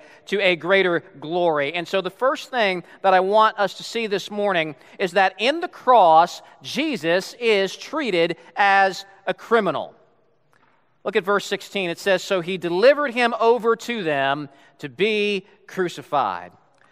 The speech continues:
John's original readers in the first century would have immediately understood the weight of that statement. It was the worst punishment for the worst criminals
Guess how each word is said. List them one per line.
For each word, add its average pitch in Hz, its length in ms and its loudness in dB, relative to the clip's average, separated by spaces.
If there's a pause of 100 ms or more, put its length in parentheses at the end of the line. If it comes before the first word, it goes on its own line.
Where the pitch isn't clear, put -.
(460)
John's 262 560 0
original 240 720 -2
readers 214 500 0
in 226 140 -6
the 180 80 -8
first 233 300 0
century 190 440 -4
would 202 180 0
have 196 180 2
immediately 247 1000 -2
understood 220 1000 0 (160)
the 185 160 0
weight 185 640 0 (260)
of 190 180 2
that 190 220 2
statement. 160 540 -4 (480)
It 226 180 4
was 208 160 2
the 190 100 0
worst 220 460 2
punishment 190 600 0 (200)
for 214 160 4
the 185 100 2
worst 226 460 2
criminals 196 680 2